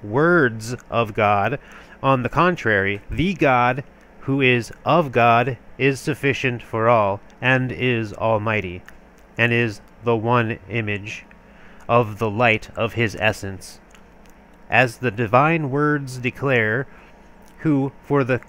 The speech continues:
convenience of governing and healing all existing beings, was necessarily appointed, who is also in his essence one, but in his powers manifold,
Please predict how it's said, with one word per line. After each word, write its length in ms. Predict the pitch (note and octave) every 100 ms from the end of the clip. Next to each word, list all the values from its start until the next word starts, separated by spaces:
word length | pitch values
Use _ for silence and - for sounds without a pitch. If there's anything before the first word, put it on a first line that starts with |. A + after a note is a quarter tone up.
| - -
convenience 640 | D3 C3 A#2+ D3 D#3 D3+
of 140 | D#3 A#2+
governing 580 | C3+ C#3+ D3 D3 D3 -
and 220 | C3 B2+
healing 400 | B2 D3+ C#3+ C#3
all 360 | - B2+ C3+ C#3
existing 520 | A2+ C3+ - C3+ A#2+
beings, 600 | A#2+ B2 A#2+ A#2+ A#2 - - -
was 220 | C3 A#2
necessarily 760 | A2+ C3 - - C#3+ C#3 C#3
appointed, 560 | C#3 - A#2 A2 A2+ A2+ - - - - -
who 180 | - C#3+
is 140 | C#3 A#2
also 560 | A#2 C#3+ - C#3 C3
in 280 | C3 C3+ B2 -
his 240 | C#3 D3 -
essence 440 | B2+ C#3 B2+ A2+ -
one, 400 | A#2 B2+ A2+ A2 - - - - -
but 140 | C3+ B2+
in 140 | B2+
his 320 | A2 B2 - -
powers 480 | - E3 E3 A#2+ A#2
manifold, 720 | A2+ D#3+ C#3+ - A2+ G#2+ A2